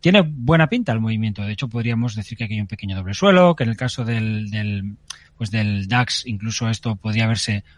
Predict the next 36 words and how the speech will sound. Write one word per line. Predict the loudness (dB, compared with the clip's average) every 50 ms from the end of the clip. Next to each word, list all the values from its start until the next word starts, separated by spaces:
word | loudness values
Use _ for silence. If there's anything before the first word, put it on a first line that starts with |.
| _ _ _
como | -2 0 2 4 4
una | 4 4 2
banderita, | 2 2 0 2 2 2 2 4 4 4 4 2 0 -4 _ _ _ _ _ -14
que | -12 -10
también | -8 -4 -2 -2 -2
es | -2 -2 -4
una | -6
formación | -6 -6 -6 -6 -6 -6 -6
tec-, | -6 -6 -6 -6 -6 -6 -8 -8 -6 -6 -6 -6
técnica | -6 -6 -6 -4 -4 -4
de | -6 -4
continuidad. | -4 -6 -8 -8 -8 -6 -2 2 4 4 6 6 4 2 -2 _ -16 -20 _ _ _
Aquí | -10 -10 -6 -2 -2 -2 -2 -2 -4
otra, | -6 -6 -4 -2 -2 -2 -2 -4 -8 -12 -16 -20 _
pues, | -12 -12 -10 -8 -6
más | -4 -2 0 2 4
amplia, | 6 6 6 4 4 4 4 4 2 0 -4 _ _ _ -20
es | -12
decir, | -6 -4 -4
es | -4 -4 -6 -6
una | -6 -6 -6 -4
doble | -2 -2 0 0 0 0
banderita. | 0 -2 -2 -2 0 0 -2 0 0 -2 -2 -2 -4 -8 -16 _ _
Es | -12
decir, | -8 -8 -6 -4
son | -2 0 2 2
estructuras | 2 2 0 -2 -2 0 2 4 4 4 4 2 0 -6 -10 -16 _ _ _ _ _ _ _ _ -8
que | -6
en | -4 -4
principio, | -4 -4 -2 -2 0 2 2 2 2 0 -2 _ _ _ _ _ _ _ _
pues, | -6 -6 -6
sugieren | -6 -8 -6 -4 -4 -4 0 2 2 4 4 2
continuidad | 2 2 2 2 2 2 2 2 2 2 2 0 0
dentro | 0 -2 -2 -2 -2
del | -2 -2
proceso | -4 -6 -8 -8 -8 -6 -6 -4 -6 -6 -8